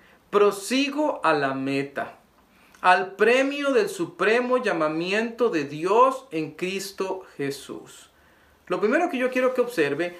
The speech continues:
es que el recuerdo reclama que usted se quede en el pasado.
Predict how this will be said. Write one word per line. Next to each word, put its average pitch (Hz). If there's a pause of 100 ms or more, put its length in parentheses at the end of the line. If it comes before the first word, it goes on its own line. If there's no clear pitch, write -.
(160)
es 202
que 254
el 185
recuerdo 185 (420)
reclama 214
que 208
usted 240
se -
quede 196
en 202
el 190
pasado. 127